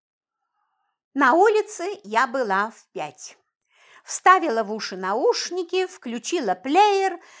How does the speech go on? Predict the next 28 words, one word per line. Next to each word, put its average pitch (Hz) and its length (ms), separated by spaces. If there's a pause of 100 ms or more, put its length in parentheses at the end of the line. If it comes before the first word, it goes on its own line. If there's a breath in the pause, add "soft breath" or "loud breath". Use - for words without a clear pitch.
(340 loud breath)
застегнула 349 800
наглухо 220 580
куртку, 427 640
и 427 480
началась 262 680
моя 240 360 (120)
утренняя 226 680
пробежка. 180 1000 (600 soft breath)
Одна 254 340
половина 240 520
моего 208 340
мозга 202 400
слушала 202 580
музыку, 262 720 (280 soft breath)
вторая 220 840
строила 226 580
планы 208 440
на 233 220
день. 151 420 (960 soft breath)
На 370 120
стадионе 415 580
я 226 180
устроилась 214 680
возле 214 380
турникета 202 680
и 370 220
стала 240 400
разминаться. 240 1120